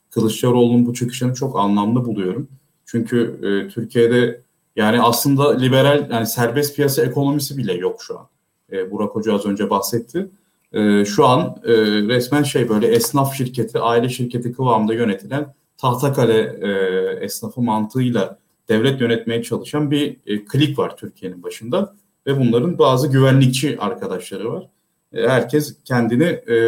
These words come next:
derin devlet olarak da gösteriyor ve kendi meşruiyet devşiriyor. Buna, e, mafya liderleri de dahil maalesef. Böyle çarpık bir, e, işi bilmeyen esnaf düzeni var açıkçası ve bence bunun, e, kamu otoritesi kullanılarak düzeltilmesi gerekiyor.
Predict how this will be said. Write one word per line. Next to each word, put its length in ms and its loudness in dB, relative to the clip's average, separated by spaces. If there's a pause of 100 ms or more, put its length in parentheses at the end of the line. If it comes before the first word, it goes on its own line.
(320)
derin 280 4
devlet 300 4
olarak 340 0
da 60 -2
gösteriyor 600 -2
ve 240 -2
kendi 340 0
meşruiyet 640 2 (360)
devşiriyor. 500 -2
Buna, 460 -2
e, 140 0
mafya 380 0
liderleri 480 -2
de 120 -4
dahil 280 -4
maalesef. 500 -8 (560)
Böyle 280 0
çarpık 520 -2
bir, 280 0
e, 600 2 (360)
işi 220 0
bilmeyen 300 4
esnaf 420 2
düzeni 300 6
var 120 4
açıkçası 500 -6
ve 260 0
bence 340 0
bunun, 300 -4 (400)
e, 280 0
kamu 240 0
otoritesi 640 -2
kullanılarak 680 -2
düzeltilmesi 640 2
gerekiyor. 440 -10